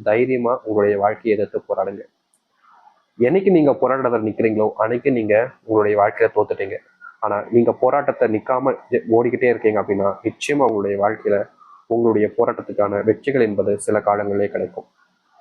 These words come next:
எதிர்பார்த்த ஒரு வாழ்க்கை கிடைக்க போகுது இந்த கும்பராசிக்காரர்களுக்கு. இனி அதை ஏத்துக்கிறதும், ஏத்துக்காமல் "நான் இப்படியே இருந்துட்டு போயிடுறேன்" அப்படின்னு நினைக்கிறதும் உங்களுடைய விருப்பம் தான். ஆனா, உங்களுடைய தன்னம்பிக்கையின் மூலியமா நீங்க வாழ்க்கையில ஜெயிப்பீங்க.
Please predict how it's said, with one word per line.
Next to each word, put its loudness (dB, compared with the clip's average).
எதிர்பார்த்த 0
ஒரு 2
வாழ்க்கை 2
கிடைக்க 0
போகுது 0
இந்த 0
கும்பராசிக்காரர்களுக்கு. -4
இனி 2
அதை 2
ஏத்துக்கிறதும், 0
ஏத்துக்காமல் 0
"நான் 2
இப்படியே 0
இருந்துட்டு 0
போயிடுறேன்" 2
அப்படின்னு 0
நினைக்கிறதும் -4
உங்களுடைய 0
விருப்பம் -6
தான். -14
ஆனா, -2
உங்களுடைய 4
தன்னம்பிக்கையின் 0
மூலியமா 0
நீங்க -2
வாழ்க்கையில -2
ஜெயிப்பீங்க. 0